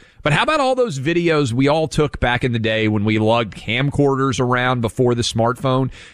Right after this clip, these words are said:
The way you see those videotapes again is by digitally transferring them, protecting them forever.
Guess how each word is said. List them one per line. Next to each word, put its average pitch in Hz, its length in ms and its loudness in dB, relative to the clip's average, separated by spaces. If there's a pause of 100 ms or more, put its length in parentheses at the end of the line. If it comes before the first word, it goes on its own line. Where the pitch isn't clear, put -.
(160)
The 143 80 4
way 190 80 4
you 269 180 0
see 233 180 0
those 202 200 2
videotapes 143 800 0
again 110 560 0
is 113 240 -2
by 120 200 0
digitally 135 720 0
transferring 107 800 -2
them, 69 200 -4
protecting 160 560 0
them 139 160 0
forever. 117 500 0